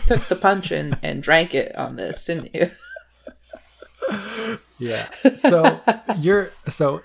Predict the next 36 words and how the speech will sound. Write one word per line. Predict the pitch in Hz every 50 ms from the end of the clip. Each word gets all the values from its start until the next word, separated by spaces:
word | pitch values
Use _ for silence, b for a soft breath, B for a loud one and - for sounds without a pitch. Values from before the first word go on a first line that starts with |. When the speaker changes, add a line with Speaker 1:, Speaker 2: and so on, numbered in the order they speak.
| _ -
Speaker 2:
in | 156 170 190
the | 190 180
New | 160 135
Brunswick | 131 131 127 131 120 -
provincial | - 113 123 127 - 113
election | 90 82 82 - - 92 85
Speaker 1:
Mm-hmm. | 127 175 156
Speaker 2:
right | 73 76
now, | 80 80 80 92 - _ b b b b b b b b b _ -
um, | 104 104 101 101 101 101 101 - - - - _ _ _ _ _ _ -
are | 117
there | 127 151 170 175
any | 175 170 170 165
new | 147 135 143 156 165 165 160 160 156 160
exciting | 139 123 - - - 120 117 131 127 131 127 120
things | - - 120 131 139 147 139
that | - 147 -
they're | 151 143
doing | 135 143 147 147 147 147 143 -
to | - 98
try | - - 110 104
and | 107 95 - -
<laughs> | -
combat | - - 113 98 104 101 104 107 107 - -
the | -
spread | - - - 101 101 101 101 98 104 - _ _ _ _ _ _ _ _ -
of, | 95 92 90 87 85 - - _ - -
I | 123 131
mean, | 131 131 -
I | 107 117
know | 123 127 127 123
that | 113
there's | 107 104 98 98
not | 104 98 95 98 - _ -
very | 98 92 95 95 95 92 90
much | 90 90 87 87 - - - - -